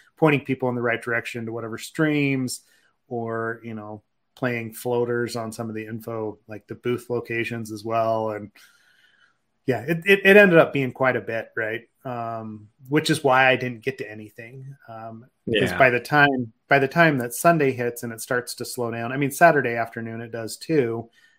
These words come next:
Speaker 1: but then you loop in, "Hey, I'm trying to catch a couple of talks," or, "I wanna go to an event at night."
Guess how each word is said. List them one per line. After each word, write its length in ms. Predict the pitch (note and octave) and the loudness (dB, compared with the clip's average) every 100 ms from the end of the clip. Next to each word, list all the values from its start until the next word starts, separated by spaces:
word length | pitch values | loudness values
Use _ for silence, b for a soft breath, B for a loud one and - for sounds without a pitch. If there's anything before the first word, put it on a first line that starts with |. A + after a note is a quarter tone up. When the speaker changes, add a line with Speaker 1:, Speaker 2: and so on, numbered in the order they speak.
| _ - | _ -8
Speaker 1:
but 140 | A#2+ | -4
then 200 | C3 B2+ | -4 -4
you 280 | A#2+ A#2 A2+ | -4 -4 -2
loop 320 | C3 C3 B2+ | 2 2 2
in, 260 | B2 A#2+ A2+ | -2 -2 -6
"Hey, 260 | - C3+ | -2 -2
I'm 120 | A#2+ | -2
trying 220 | - C3 A#2+ | -2 -2 -2
to 60 | |
catch 300 | - B2+ - | -4 -4 -4
a 40 | B2+ | -8
couple 360 | C3 - A#2 | -8 -8 -8
of 140 | A2 _ | -10 _
talks," 680 | - D#3+ D3+ C#3+ D3 - - | 2 6 6 4 0 -16 -10
or, 340 | A#2+ A#2 A2 | -8 -6 -6
"I 60 | G#2+ | -6
wanna 240 | A#2 A2 | -8 -8
go 180 | A2 A#2 | -8 -8
to 140 | A2 | -8
an 100 | G#2+ | -10
event 420 | G#2 G#2 C#3 C#3+ A2 | -14 -6 -4 -4 -10
at 160 | A2 | -12
night." 600 | C3+ D3+ C#3+ C#3 - - | -6 -4 -4 -6 -10 -20